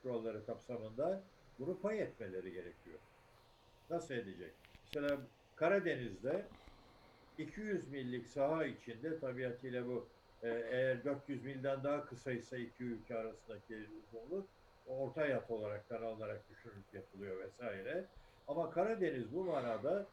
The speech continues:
sahiller ülkeler tarafından pay edilmiştir. Biz Karadeniz'de en son zengin bir kuyu bulduk. Bu kuyunun devamı Romanya'ya doğru gitmektedir ve Romanya zaten bunu on yıldır kullanıyor.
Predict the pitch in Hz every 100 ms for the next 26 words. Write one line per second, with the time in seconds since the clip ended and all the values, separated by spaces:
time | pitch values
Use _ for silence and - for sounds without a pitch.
0 | - - 165 160 170 165 180 170 127 160
1 | 180 170 156 131 117 170 202 - 185 135
2 | 101 92 - - - - - - - -
3 | - - - - 156 160 160 - 165 190
4 | 180 170 156 139 175 170 123 156 190 196
5 | - - - - - - 156 151 143 180
6 | 208 - 208 190 143 107 - - - -
7 | - - - 180 185 202 196 175 160 156
8 | 156 151 156 147 151 175 180 156 127 120
9 | 117 117 113 110 104 117 107 127 120 190
10 | 196 - - - - - 135 139 170 214
11 | 208 165 127 165 160 147 123 127 170 180
12 | 175 160 120 160 170 180 170 160 143